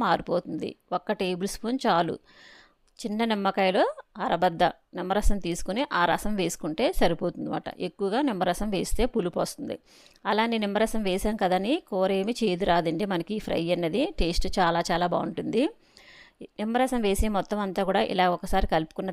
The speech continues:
తర్వాత సాల్ట్ కూడా ఎంతైతే మీకు సరిపోతుందో ఫ్రైకి అంత సాల్ట్ కూడా ఇలా చేతితో తీసుకుని చక్కగా ముక్కలన్నిటిపైన ఇలా వేసుకోవాలి. తర్వాత ఒక టేబుల్ స్పూన్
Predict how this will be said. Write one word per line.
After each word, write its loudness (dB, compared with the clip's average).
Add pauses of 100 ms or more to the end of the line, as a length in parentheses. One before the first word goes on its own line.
తర్వాత -4 (680)
సాల్ట్ 2
కూడా 4 (260)
ఎంతైతే -2
మీకు -4
సరిపోతుందో 0 (100)
ఫ్రైకి 0 (140)
అంత -4
సాల్ట్ 4
కూడా 4 (240)
ఇలా -2
చేతితో -2 (100)
తీసుకుని -4
చక్కగా -6 (100)
ముక్కలన్నిటిపైన -2 (240)
ఇలా 2 (100)
వేసుకోవాలి. -2 (640)
తర్వాత 2 (280)
ఒక 0
టేబుల్ -2
స్పూన్ -2